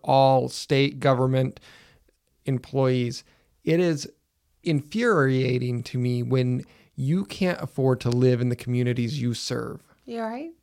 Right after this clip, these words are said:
Speaker 1: And that is a huge problem in Salt Lake County and
Speaker 2: <sighs>
Speaker 1: Utah abroad.
Speaker 2: Yeah, uh, absolutely. Across the, across the way, I, um, <clears throat>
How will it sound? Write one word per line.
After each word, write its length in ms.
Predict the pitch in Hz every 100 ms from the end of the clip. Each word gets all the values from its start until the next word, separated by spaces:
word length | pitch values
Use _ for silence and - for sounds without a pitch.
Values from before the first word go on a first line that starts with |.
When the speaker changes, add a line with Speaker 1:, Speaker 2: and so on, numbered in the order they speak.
| _ -
Speaker 1:
And 320 | 127 123 120
that 220 | 131 143
is 140 | 135 127
a 60 |
huge 680 | 120 - - 175 175 147 -
problem 480 | - 139 127 123 120
in 80 | 120
Salt 300 | - 127 120
Lake 160 | 123 -
County 380 | 131 135 127
and 200 | 123 123
Speaker 2:
<sighs> 180 | 120 135
Speaker 1:
Utah 400 | 127 123 120 123
abroad. 500 | 123 120 117 120 - - _ _
Speaker 2:
Yeah, 220 | 247 311 359
uh, 280 | 190 175 -
absolutely. 800 | 120 156 214 214 - 247 254 208
Across 560 | 175 - 208 208 208 -
the, 440 | - 202 196 185 185
across 420 | - 208 202 -
the 80 | 185
way, 300 | 180 175 175
I, 540 | 185 190 185 185 180 190 _ _ _ _ _ _ _
um, 460 | 202 196 185 175 180 - _ -
<clears throat> 240 | 226 196